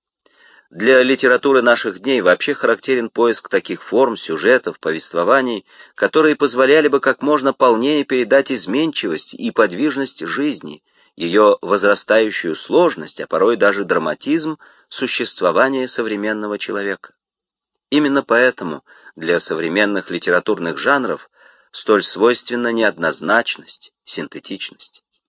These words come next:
В этом смысле политический детектив — жанр синтетичный, многомерный. В основе произведения всегда лежит история нелёгкой разгадки той или иной политической тайны,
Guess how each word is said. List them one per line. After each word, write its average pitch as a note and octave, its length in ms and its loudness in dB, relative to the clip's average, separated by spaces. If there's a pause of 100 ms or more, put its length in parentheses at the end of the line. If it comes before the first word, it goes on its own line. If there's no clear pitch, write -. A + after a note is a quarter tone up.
(720)
В F#2 80 -4
этом D#3 260 4
смысле F3+ 480 0
политический A#2 800 0
детектив — E2 600 -4
жанр D3+ 520 2
синтетичный, - 960 -4
многомерный. F2+ 840 -2 (460)
В - 120 -2
основе D3 400 4
произведения C3 720 0
всегда A#2+ 340 0
лежит C#3 320 -2
история C3+ 380 0
нелёгкой A#2+ 480 0
разгадки A2+ 680 0
той C3+ 280 2
или E2 400 -4
иной A2+ 240 -2
политической - 640 -6
тайны, A#2+ 460 0